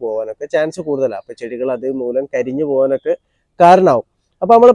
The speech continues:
പച്ചക്കക്കപ്പൊടി ഇട്ട് കൊടുക്കാന്നുണ്ടെങ്കിൽ നമ്മളിത് ഇതേപോലെ ഒന്ന് മേലെ ഇങ്ങനെ വിതറി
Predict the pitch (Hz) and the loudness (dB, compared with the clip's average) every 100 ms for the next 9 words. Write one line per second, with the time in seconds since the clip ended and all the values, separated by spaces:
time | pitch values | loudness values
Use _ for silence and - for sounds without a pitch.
0 | - 214 - 262 262 269 262 233 170 180 | 4 2 4 4 4 6 6 4 2 2
1 | 156 143 143 131 131 123 120 147 - _ | 2 2 0 0 -2 -4 -4 -6 -8 _
2 | _ 214 233 226 208 180 202 202 190 185 | _ 2 2 4 6 8 6 8 6 6
3 | 185 185 156 156 170 156 165 - _ 143 | 4 4 6 6 4 2 0 -4 _ -4
4 | 139 143 | 0 0